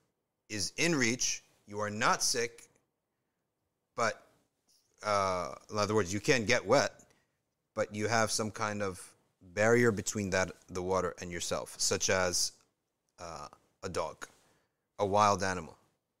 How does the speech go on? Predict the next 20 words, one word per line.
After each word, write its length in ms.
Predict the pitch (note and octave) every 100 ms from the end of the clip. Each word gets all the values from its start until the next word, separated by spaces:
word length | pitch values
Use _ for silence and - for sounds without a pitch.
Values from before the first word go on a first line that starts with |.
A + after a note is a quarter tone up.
| _ _ _ _
So 180 | - G#2+
I'm 180 | A2+ A#2+
perfectly 420 | A2+ C3+ A2+ A#2
fine. 380 | G#2 D3 D#3 D#3+ - _ _ _ _ _ _ _ G#2
That 220 | A2+ A2+
would 180 | G#2+ F2+
be 260 | G2+ F#2+ -
a 100 | G2
reason 500 | G2 G#2+ F#2+ F#2+ F2+ _
to 80 | -
make 180 | F#2+ F2+
tayammum, 480 | - G2 G#2 D2 D#2
because 240 | F2+ F#2+
I 80 | F#2+
could 200 | - F2 -
harm, 300 | A2+ G#2 F#2
I 60 | G#2+
could 160 | F#2+
get, 160 | F#2+ F#2 - _ _ _ _ _ _ _
um, 320 | D2 C2+ -